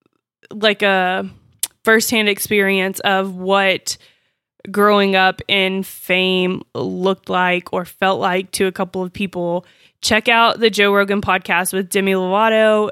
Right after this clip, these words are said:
and Miley Cyrus, because they both go into detail about how growing up as a child star affected them and their mental health and the way that they lived their life and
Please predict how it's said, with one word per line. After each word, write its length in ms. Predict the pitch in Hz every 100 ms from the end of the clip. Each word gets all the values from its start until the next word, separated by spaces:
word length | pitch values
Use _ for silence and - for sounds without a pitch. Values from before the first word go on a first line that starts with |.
| -
and 420 | 190 185 180 185 -
Miley 380 | 185 185 185 196
Cyrus, 480 | 185 170 175 185
because 260 | - 202 185
they 120 | 185
both 320 | 180 202 226
go 160 | - 208
into 220 | 208 208
detail 480 | 190 196 196 180 180
about 520 | 190 180 175 175 -
how 600 | - 190 180 175 175 185 - _ _ _ _ - 202 _ -
growing 440 | 208 220 220 208
up 180 | 196 190
as 160 | 190 196
a 80 |
child 500 | 185 - 185 185 185
star 800 | - - 196 180 175 170 170 180 - _ _
affected 680 | - 202 - 196 - 190 170
them 460 | 175 175 175 170 180 -
and 540 | 196 175 175 175 175 -
their 140 | 196 180
mental 320 | 180 180 185
health 580 | 160 247 208 180 185 -
and 500 | 185 175 170 180 180 _ -
the 480 | 180 175 170 165 170
way 260 | 185 180 180
that 260 | 180 180
they 320 | 180 180 175
lived 220 | 175 180 170
their 160 | 175
life 480 | 240 262 208 185 190
and 220 | 185 180